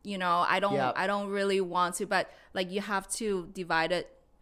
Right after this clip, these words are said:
Speaker 1: um, to small steps, right?
Speaker 2: So true.
Speaker 1: Yeah.
Speaker 2: Yeah.
Speaker 1: So
Speaker 2: Yeah.
Speaker 1: every year you kinda set a goal to yourself, not to compare yourself to other agents in the market. It's more like, I'm comparing this year myself to,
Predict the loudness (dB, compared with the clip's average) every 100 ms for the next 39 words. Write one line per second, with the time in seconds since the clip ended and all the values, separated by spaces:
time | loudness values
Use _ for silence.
0 | _ _ _ -4 -2 0 -4 -8 -8 -6
1 | -6 -6 -6 -6 -2 -2 -2 -4 -6 -2
2 | 0 2 2 2 0 -2 -4 0 2 2
3 | 0 0 2 2 2 0 0 2 2 0
4 | -6 -6 -4 -4 -2 -2 -2 -4 -4 -2
5 | 0 2 4 4 0 -6 -20 -14 -2 0
6 | 0 -2 -10 -6 -4 -4 -2 -2 -2 -2
7 | -4 -4 -8 -8 -8 -6 -6 -6 -8 -6
8 | -6 -6 -4 -6 -6 -6 -6 -6 -4 -4
9 | -6 -10 -20 -10 -8 -6 -6 -4 -6 -4
10 | -4 -4 -4 -4 -4 -4 -4 -4 -6 -8
11 | -8 -6 -8